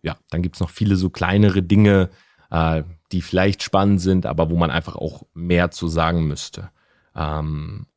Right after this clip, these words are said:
um da jetzt ausführlich was drüber zu erzählen. Ja, verkauf natürlich über meine Marke auch dementsprechend Merch,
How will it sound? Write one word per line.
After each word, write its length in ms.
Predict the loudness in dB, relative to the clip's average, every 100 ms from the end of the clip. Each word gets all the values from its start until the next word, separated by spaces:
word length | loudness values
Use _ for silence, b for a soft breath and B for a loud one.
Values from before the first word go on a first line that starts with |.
| -4
um 240 | 0 2
da 160 | 2 0
jetzt 500 | -2 -4 -12 -10 -4
ausführlich 480 | -4 -4 -6 -6
was 160 | -8 -10
drüber 300 | -12 -12 -12
zu 120 | -12
erzählen. 380 | -14 -14 -20 -20 _ _
Ja, 100 | -20 -20 _
verkauf 420 | -8 2 2 2
natürlich 460 | -2 2 0 0
über 160 | -2 -2
meine 240 | 0 0
Marke 480 | 0 0 -2 -4 -8
auch 300 | -2 -2 -4 b b b -2
dementsprechend 580 | 0 0 -4 -6 -4
Merch, 600 | 2 4 6 4 0 -12